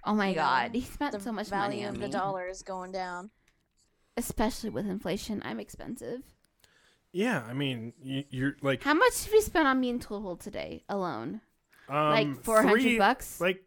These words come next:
Speaker 3: three, four hundred dollars easily.
Speaker 1: Exactly.
Speaker 2: Yeah. You know, he actually, like, like, I went to sex shops with them once, and he bought them, he bought her, like,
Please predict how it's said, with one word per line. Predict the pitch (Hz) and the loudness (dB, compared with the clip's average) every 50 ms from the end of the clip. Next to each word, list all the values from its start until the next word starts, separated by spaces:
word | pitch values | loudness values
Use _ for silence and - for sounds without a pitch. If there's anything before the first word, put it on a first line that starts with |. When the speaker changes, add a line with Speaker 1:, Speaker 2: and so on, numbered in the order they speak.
| _ | _
Speaker 3:
three, | - - 208 233 247 220 | -10 -6 -4 -2 -2 -4
four | - - 233 214 | -2 0 0 2
hundred | 214 220 214 196 | 2 0 0 4
dollars | 196 165 127 117 110 95 87 85 - - - - - | 4 6 6 4 2 -2 -8 -14 -16 -16 -14 -6 0
easily. | 175 175 - 262 247 247 247 | 2 4 6 6 6 6 4
Speaker 1:
Exactly. | 247 247 - - - 240 226 - - 208 175 139 - - - - - 65 - - - - 247 247 - - | 2 0 -2 -8 -14 -14 -14 -6 0 2 2 2 2 0 -4 -8 -8 -8 -8 -8 -8 -10 -10 -10 -10 -12
Speaker 2:
Yeah. | 262 311 349 392 427 415 415 392 277 233 220 214 202 _ _ _ _ _ - | -12 -10 -8 -6 -4 -2 0 0 -2 -2 -4 -6 -10 _ _ _ _ _ -16
You | 220 220 262 | -12 -10 -8
know, | 254 240 233 254 | -8 -6 -6 -6
he | 294 294 262 262 262 262 262 240 | -6 -8 -10 -12 -12 -14 -14 -12
actually, | - - 208 202 - - - 240 247 254 254 | -12 -12 -12 -14 -16 -16 -14 -10 -10 -8 -8
like, | 233 220 202 196 190 - - - - - _ _ - - - - _ _ _ _ | -8 -8 -8 -10 -10 -12 -16 -18 -18 -18 _ _ -20 -20 -20 -20 _ _ _ _
like, | - 220 214 214 - - | -6 -6 -6 -8 -10 -14
I | 214 214 | -14 -12
went | 196 208 208 220 - | -12 -14 -14 -12 -12
to | - 220 | -12 -12
sex | - - 185 185 - - | -10 -8 -8 -8 -8 -6
shops | - 214 208 233 - - | -6 -6 -6 -6 -8 -10
with | - 220 220 - | -10 -10 -10 -8
them | - 233 233 240 | -8 -6 -6 -6
once, | 240 247 254 269 - - - _ _ _ - _ _ _ | -6 -6 -6 -8 -8 -12 -16 _ _ _ -20 _ _ _
and | - 202 214 | -8 -8 -6
he | 226 240 262 262 | -4 -2 -2 -2
bought | 202 196 214 208 214 240 240 _ - | -2 -2 -2 -2 -2 -2 -4 _ -6
them, | 233 208 175 165 156 151 165 190 - _ _ _ _ _ _ _ | -4 -4 -2 -4 -4 -6 -8 -10 -12 _ _ _ _ _ _ _
he | _ - 262 | _ -2 -2
bought | 220 196 226 214 214 - - | -2 0 0 0 0 -2 -2
her, | 262 254 247 247 269 - - - | -4 -4 -4 -4 -6 -8 -8 -6
like, | 233 208 190 185 - | -6 -6 -6 -6 -10